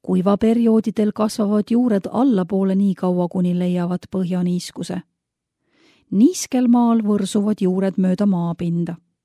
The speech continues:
Ainult puu, mille juured on klammerdunud sügavale, võib-olla isegi kivide vahele ja kaljupragudesse, elab üle sügistormid. Kui kogeme oma vaimulikus elus ainult päikesepaistet,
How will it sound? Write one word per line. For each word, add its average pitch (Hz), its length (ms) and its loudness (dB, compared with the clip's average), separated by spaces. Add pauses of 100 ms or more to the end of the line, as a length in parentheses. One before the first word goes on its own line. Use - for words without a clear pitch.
(1000)
Ainult 208 460 0
puu, 240 320 0
mille 190 260 0
juured 208 460 0
on 185 80 0
klammerdunud 185 640 0
sügavale, 190 640 -2 (400)
võib-olla 180 400 -4
isegi 185 380 -6
kivide 233 540 0
vahele 185 420 0
ja 175 60 -2
kaljupragudesse, 190 1120 -2 (580)
elab 180 320 -2
üle 180 280 -2 (140)
sügistormid. 190 920 -4 (1120)
Kui 185 140 -2
kogeme 196 480 2
oma 190 240 2
vaimulikus 190 600 0
elus 208 420 -2
ainult 214 500 2
päikesepaistet, 214 1000 -6